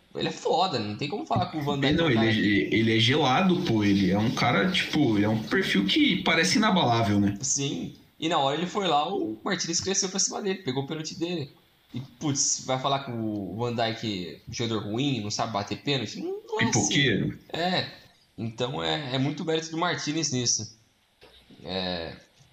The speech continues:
Speaker 1: mas a, o que eu achei também muito legal foi a, de novo, volta na crítica do Tite, que é a, como o Scaloni conseguiu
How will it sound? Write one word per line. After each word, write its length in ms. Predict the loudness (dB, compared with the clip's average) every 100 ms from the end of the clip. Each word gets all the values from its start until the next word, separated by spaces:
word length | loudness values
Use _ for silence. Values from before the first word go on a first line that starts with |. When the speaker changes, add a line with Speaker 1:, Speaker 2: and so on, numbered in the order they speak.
| _
Speaker 1:
mas 240 | 0 2
a, 80 | 2
o 340 | 2 0 -2 0
que 60 |
eu 60 | -2
achei 220 | -2 -6
também 240 | -6 -4 -2
muito 260 | -2 -2
legal 400 | -2 2 2 0
foi 160 | -2 -2
a, 300 | 0 -2 -4 -14 -20 -12
de 120 | -4
novo, 240 | -2 -2
volta 240 | -2 -4 -4
na 220 | -4 -6
crítica 380 | -10 -6 -4 -2
do 140 | -2
Tite, 540 | -2 -2 -2 -4 -10 -14 -20 _ _
que 100 | -4
é 60 | 0
a, 420 | 2 0 -2 -4
como 180 | -4 -2
o 40 | -2
Scaloni 360 | -2 -2 -2
conseguiu 640 | -2 -2 -2 -2 -2 -4